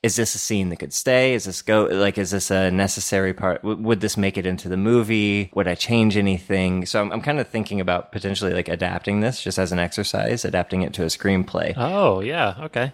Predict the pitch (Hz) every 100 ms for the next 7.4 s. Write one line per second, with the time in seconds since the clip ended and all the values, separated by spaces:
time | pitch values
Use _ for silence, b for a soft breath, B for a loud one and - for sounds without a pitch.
0 | - 107 135 123 120 120 127 - 131 139
1 | 127 120 123 117 107 - 127 123 - 165
2 | 170 160 165 - 175 160 175 170 147 143
3 | 139 117 107 104 98 98 - 156 - 147
4 | - - 127 - - 110 - - - 127
5 | 120 - - - 127 117 104 101 101 104
6 | 113 123 123 123 120 104 104 101 92 92
7 | - 82 - 107